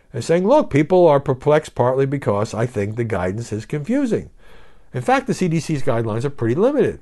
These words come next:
Isolate if you've either tested positive in the past ten days or experiencing symptoms.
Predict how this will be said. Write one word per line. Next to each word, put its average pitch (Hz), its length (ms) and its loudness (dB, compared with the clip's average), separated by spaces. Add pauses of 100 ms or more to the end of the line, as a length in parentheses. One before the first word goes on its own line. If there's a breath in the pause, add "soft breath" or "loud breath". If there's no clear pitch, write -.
(600)
Isolate 147 880 4
if 110 260 -6
you've 107 160 -4
either 98 180 0
tested 113 400 -4
positive 113 380 -2
in 113 80 -4
the 98 80 -8
past 98 280 -6
ten 95 140 -4
days 104 240 -2
or 107 120 -2
experiencing 101 500 -8
symptoms. 92 600 -10